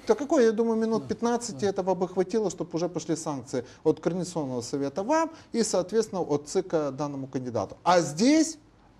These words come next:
Speaker 1: журнал Т В показывает в полном объеме, как он дает конференции, э, на <clears throat> бухарестских каналах, как он встречается с различными политиками Румынии. И ничего.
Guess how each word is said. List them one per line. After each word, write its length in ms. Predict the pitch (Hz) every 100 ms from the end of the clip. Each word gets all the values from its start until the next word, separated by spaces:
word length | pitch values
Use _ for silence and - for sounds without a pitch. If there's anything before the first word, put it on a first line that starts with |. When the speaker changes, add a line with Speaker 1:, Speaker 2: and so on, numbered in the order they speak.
| _
Speaker 1:
журнал 680 | 156 196 240 240 214 147 104 -
Т 120 | 165 160
В 320 | 165 117 - - -
показывает 760 | 247 240 262 233 175 185 175
в 60 | -
полном 580 | - 226 190 147 139
объеме, 480 | 143 147 202 196 170
как 200 | 170 175
он 160 | 196 175
дает 280 | 190 190 185
конференции, 800 | 190 180 185 185 175 170 175 165 - - -
э, 440 | 156 151 147 147 147
на 380 | 170 160 139 - _
<clears throat> 160 | - 185
бухарестских 640 | 143 165 185 175 175 156 -
каналах, 580 | 175 165 135 98 87 - - -
как 200 | 170 165
он 100 | 208
встречается 640 | - 175 165 190 180 175
с 100 | 156
различными 540 | 160 160 175 175 175 170
политиками 640 | 170 170 170 - 160 160
Румынии. 720 | 156 170 180 175 139 107 98 - - - -
И 140 | 156
ничего. 720 | 165 175 165 202 185 208 160